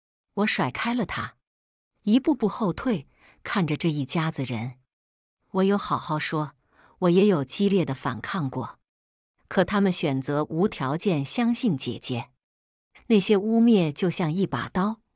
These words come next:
深深地划开我们之间的缝隙。我猛地回头，向后跑去，打开家门，然后冲到外面。我不能待在这个地方了，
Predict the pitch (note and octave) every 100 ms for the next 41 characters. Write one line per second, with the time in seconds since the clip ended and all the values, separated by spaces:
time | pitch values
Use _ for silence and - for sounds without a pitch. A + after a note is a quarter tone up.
0 | _ - - - F#3 F3 F3+ E3 C#3 C#3+
1 | C#3 D3+ F3+ E3 C#3+ A#2+ C3 - D#3+ F3
2 | D#3 C#3 F#3 C#3 C3 B2 A2+ _ _ _
3 | _ _ _ _ G3 G#3+ G3+ C#3 D3+ -
4 | D3+ - C3+ B2 D3 _ _ _ - A#3+
5 | F3 - E3 - - - - F#3+ - _
6 | _ _ - B2+ - E3+ E3+ G3 F#3 C3
7 | B2 D#3 _ _ _ - E3+ F3 G#3+ D3+
8 | - - G3+ G#3 D#3 A#3 G#3 C3 B2+ -
9 | _ _ _ _ _ _ _ _ - G#3
10 | A#3 C4 A#3+ B3+ D#4+ D#4 C#4+ E4+ D#4+ F#3
11 | D#3 C3 A#2 A#2 A2+